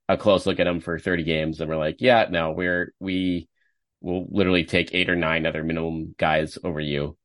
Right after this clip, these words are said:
And to, for, at least with,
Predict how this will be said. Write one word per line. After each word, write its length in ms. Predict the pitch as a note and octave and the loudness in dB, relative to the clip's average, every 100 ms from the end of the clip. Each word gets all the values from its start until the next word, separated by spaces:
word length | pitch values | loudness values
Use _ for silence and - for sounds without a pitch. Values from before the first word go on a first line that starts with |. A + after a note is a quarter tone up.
| _ _ _ F2 | _ _ _ -2
And 480 | D#2+ D#2 D#2 D2+ D2 - _ _ _ _ - | 2 2 0 -2 -8 -18 _ _ _ _ 2
to, 440 | E2 D#2+ D#2 - _ _ _ _ _ _ | 4 4 2 0 _ _ _ _ _ _
for, 160 | F#2 | 0
at 720 | F2 D2+ _ _ _ - F2 | 0 -2 _ _ _ -4 2
least 180 | G2 F2+ | 4 4
with, 300 | F2+ - | 0 0